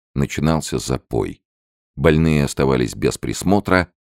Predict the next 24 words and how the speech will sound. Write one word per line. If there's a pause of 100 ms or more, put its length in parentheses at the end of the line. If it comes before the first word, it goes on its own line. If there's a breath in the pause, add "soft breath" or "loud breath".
вольно-наёмные
уезжали, (240)
а
заключённых
пользовал
фельдшер. (600)
Анна
Сергеевна
и
глаз
не
казала
в
отделение. (920)
Но
когда
Кононов
приехал, (300)
и
выяснилось,
что
необходима
срочная
операция,